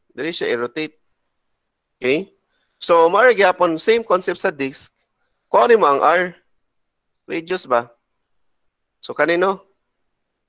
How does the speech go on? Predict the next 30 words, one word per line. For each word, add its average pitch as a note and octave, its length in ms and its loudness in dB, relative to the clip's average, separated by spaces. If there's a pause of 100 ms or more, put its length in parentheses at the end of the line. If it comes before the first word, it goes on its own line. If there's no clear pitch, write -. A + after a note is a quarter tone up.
(140)
Kani E3+ 240 0
nga D#3 80 4
radius. D3 720 -8 (220)
This C3+ 160 -14
is - 80 -16
the C#3 80 0
R. B2+ 400 2 (880)
Di G#2+ 80 -20
ba? A#2 320 -4 (400)
From C3 240 -2
that E3 240 -2
reference C#3 560 -6
to B2 80 -8
that C#3+ 160 -6
reference. A2 720 -6 (800)
Okay? D3+ 400 -4 (720)
Wala A#2+ 240 -2
siya A#2 160 -2
imong A#2 160 -2
kung A2+ 160 0
ano, B2 320 -2
radius. A2 560 -10 (560)
And D#3 160 0
then, D3+ 320 4
para F3+ 240 2
to F3+ 160 -4
get F3 240 -6
this C#3+ 160 -6
H. - 560 -12 (320)
Ana. A2+ 160 -8